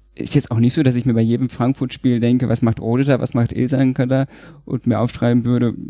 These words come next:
was die für katastrophale Pässe und so spielen würden.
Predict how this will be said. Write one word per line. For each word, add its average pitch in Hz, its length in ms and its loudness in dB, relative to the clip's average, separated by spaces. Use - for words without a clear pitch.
was 123 220 0
die 120 100 -2
für - 380 -6
katastrophale 117 680 0
Pässe 147 300 2
und 120 80 4
so 104 80 -2
spielen - 360 -4
würden. - 280 -6